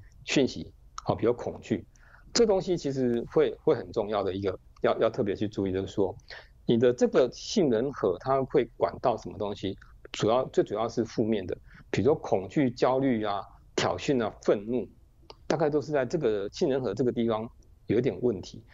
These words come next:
这个地方呢，其实，呃，我的经验比较特别，就是我们如果说在这个杏仁核这个地方做一个针刺，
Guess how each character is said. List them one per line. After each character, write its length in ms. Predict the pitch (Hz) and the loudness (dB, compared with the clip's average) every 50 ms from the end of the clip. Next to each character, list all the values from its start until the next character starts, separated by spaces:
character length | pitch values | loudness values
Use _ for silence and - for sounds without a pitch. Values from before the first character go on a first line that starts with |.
| - - - - - | -18 -18 -18 -4 2
这 100 | - 269 | 4 4
个 60 | 214 | 4
地 100 | 175 208 | 4 2
方 180 | 170 175 170 160 | 0 0 0 0
呢， 140 | 151 139 135 | 0 -2 -2
其 180 | 127 - - 135 | -2 0 -2 -2
实， 280 | - - 113 110 - - - - - - - - - - | 0 0 0 0 -2 -4 -10 -20 -20 -20 -20 -20 -8 -2
呃， 120 | - 113 113 | 2 2 2
我 140 | - 107 | 2 2
的 80 | 104 110 | 0 0
经 200 | 113 - 175 170 | 2 2 2 4
验 140 | 175 165 135 | 4 2 0
比 80 | 107 | 0
较 120 | 92 101 110 | -2 -4 -2
特 180 | - - 123 | 0 0 0
别， 120 | 95 92 98 | 0 0 -2
就 80 | 101 | -4
是 220 | 98 - - 95 - - - - - - - - | -4 -4 -6 -6 -6 -8 -14 -20 -20 -20 -4 0
我 100 | 127 123 | 2 2
们 140 | 127 120 123 | 2 2 2
如 140 | 147 208 220 | 2 2 2
果 160 | 233 117 95 | 0 -2 -4
说 220 | - - 135 135 | -2 0 0 0
在 220 | 139 - 175 147 127 | 0 2 0 0 2
这 160 | - 175 160 | 2 0 2
个 160 | 147 92 87 | 4 2 2
杏 260 | - - - 202 151 113 | 0 -2 0 0 2 2
仁 200 | 101 110 127 123 | 0 0 -2 -4
核 420 | - - - - - 95 82 92 | -6 -10 -6 -2 -2 -2 -2 -2
这 80 | 101 - | -6 -6
个 80 | - 117 | -4 -2
地 100 | 113 117 | 0 0
方 100 | 110 113 113 | 0 -2 -2
做 200 | 117 - 123 104 | 0 2 2 2
一 40 | 107 | 2
个 160 | 104 95 92 - _ _ _ - - - | 0 -4 -6 -8 _ _ _ -20 -10 -2
针 240 | - - 117 117 120 | 0 2 2 2 0
刺， 300 | - - - 110 87 | -4 -4 -4 -4 -4